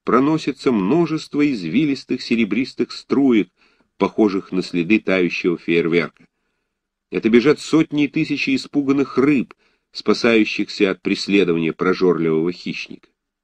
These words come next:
Тут я замечаю, что всё море горит огнями. На гребнях маленьких, чуть плещущих волн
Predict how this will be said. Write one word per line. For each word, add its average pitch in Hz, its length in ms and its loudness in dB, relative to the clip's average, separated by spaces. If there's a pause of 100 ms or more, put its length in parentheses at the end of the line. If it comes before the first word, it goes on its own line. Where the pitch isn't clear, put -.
(920)
Тут 175 240 4
я 196 140 6
замечаю, 180 600 4
что 170 220 0
всё 156 240 2
море 147 440 4
горит 117 460 2
огнями. 156 580 -2 (760)
На 98 180 2
гребнях 135 460 4
маленьких, 131 560 0
чуть - 260 -4
плещущих - 760 -2
волн 123 380 0